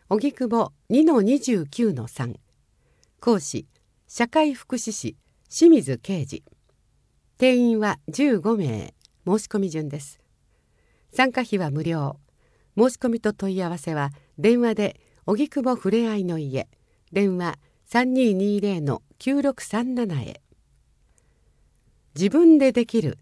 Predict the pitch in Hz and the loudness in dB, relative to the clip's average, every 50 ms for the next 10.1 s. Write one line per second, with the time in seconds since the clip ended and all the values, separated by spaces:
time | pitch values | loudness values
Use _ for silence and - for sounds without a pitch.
0 | _ _ - 262 311 311 285 - - 180 165 139 127 - - 143 190 247 240 - | _ _ -2 -2 0 0 -2 -4 -2 -2 -2 -2 -2 -4 -4 -4 -2 -2 -4 -6
1 | - _ - - 180 147 101 - - _ _ _ _ _ _ _ _ _ _ _ | -12 _ -10 -8 -6 -6 -6 -8 -12 _ _ _ _ _ _ _ _ _ _ _
2 | _ _ _ _ _ _ _ - 226 208 - 170 135 - - - - _ _ _ | _ _ _ _ _ _ _ -4 -4 -2 -4 -8 -10 -10 -12 -14 -14 _ _ _
3 | _ _ _ _ _ - - - 294 311 294 294 277 - - 240 220 214 202 202 | _ _ _ _ _ -20 -2 2 4 4 4 4 0 0 0 2 2 2 0 -2
4 | 196 - - 180 - - - - - 165 160 165 160 131 104 71 - - _ _ | -2 -4 -4 -4 -4 -4 -6 -8 -6 -4 -4 -2 -2 -2 -4 -4 -8 -14 _ _
5 | _ _ _ _ _ _ - - 285 294 262 214 151 - - 202 - - 294 247 | _ _ _ _ _ _ 0 2 4 4 4 2 2 0 -2 -4 -2 -2 -2 -2
6 | 240 - - 233 247 240 233 247 240 - - 156 147 139 143 - 127 113 - - | -2 -2 0 -2 -2 0 -2 -4 -6 -6 -6 -6 -6 -6 -6 -6 -6 -6 -6 -8
7 | - - 180 190 160 127 107 - - - _ _ _ _ _ _ _ _ _ _ | -10 -8 -8 -6 -6 -6 -8 -10 -14 -16 _ _ _ _ _ _ _ _ _ _
8 | _ _ _ _ _ _ _ - 180 180 - - 180 - - _ _ _ _ _ | _ _ _ _ _ _ _ -6 -6 -4 -4 -4 -6 -6 -8 _ _ _ _ _
9 | _ _ _ _ _ _ - 233 247 294 285 277 277 247 220 208 - - 160 156 | _ _ _ _ _ _ 0 2 4 4 4 4 4 2 0 -2 -4 -6 -6 -6
10 | - | -6